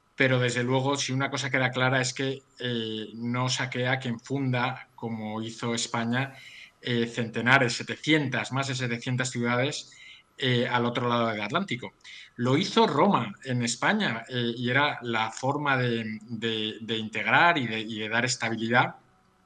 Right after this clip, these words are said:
era precisamente a través de las ciudades, que era un invento, eh,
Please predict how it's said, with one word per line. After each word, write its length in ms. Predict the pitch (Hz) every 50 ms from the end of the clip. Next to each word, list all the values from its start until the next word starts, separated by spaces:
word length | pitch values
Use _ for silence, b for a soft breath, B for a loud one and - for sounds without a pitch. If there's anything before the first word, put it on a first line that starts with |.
| _ _ _ -
era 200 | 127 127 131 131
precisamente 680 | 135 127 131 127 131 123 127 131 135 131 151 160 156 B B B B B B B B _ _ -
a 160 | 123 120 123
través 400 | - - 117 117 120 120 120 123
de 100 | 135 131
las 300 | 131 123 113 - - -
ciudades, 960 | - 101 101 107 113 127 135 147 139 123 120 135 180 180 - - - - -
que 160 | - - 113 113
era 380 | 113 117 117 120 117 113 117 -
un 160 | 117 117 120
invento, 800 | 117 117 117 113 117 117 120 120 123 120 117 113 110 107 104 - - - -
eh, 440 | 202 107 208 202 208 196 196 - 196